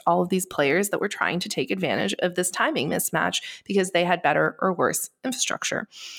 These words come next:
And this speed bump's so funny to me. I, I just love the way that all of these different ideas come together. It takes form in the,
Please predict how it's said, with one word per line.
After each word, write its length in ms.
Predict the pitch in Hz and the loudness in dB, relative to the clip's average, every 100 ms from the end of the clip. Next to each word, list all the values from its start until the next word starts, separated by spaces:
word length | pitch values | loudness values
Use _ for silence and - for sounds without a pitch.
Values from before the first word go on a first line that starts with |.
| - - - | -10 -10 2
And 240 | 233 226 | 4 4
this 160 | 226 226 | 2 0
speed 260 | - 240 311 | 0 2 6
bump's 260 | 170 190 | 6 4
so 320 | - - 208 262 | 2 6 6 4
funny 420 | - 143 175 202 | 2 2 4 2
to 160 | 202 233 | 2 2
me. 220 | 254 294 | 2 2
I, 240 | - - - - | 4 2 2 2
I 100 | 185 | 2
just 200 | 196 208 | 2 4
love 480 | 214 202 190 175 185 | 4 6 8 6 6
the 100 | 190 | 4
way 220 | 175 165 | 6 6
that 160 | 170 170 | 6 6
all 120 | 170 | 6
of 40 | |
these 160 | 175 170 | 4 0
different 320 | 170 170 165 - | 0 0 -2 -2
ideas 500 | 175 160 175 170 165 | -4 -2 4 4 4
come 220 | - 165 | 0 0
together. 540 | 170 180 220 175 165 - - - - | 2 6 6 8 4 2 -6 -8 0
It 80 | 220 | 2
takes 380 | 240 320 - | 4 2 0
form 760 | - - - - 156 143 202 269 - | -4 -10 -8 0 4 4 4 0 -4
in 420 | - 196 185 180 180 - | 2 6 6 4 0 -2
the, 520 | 170 175 175 165 160 | -2 4 6 6 2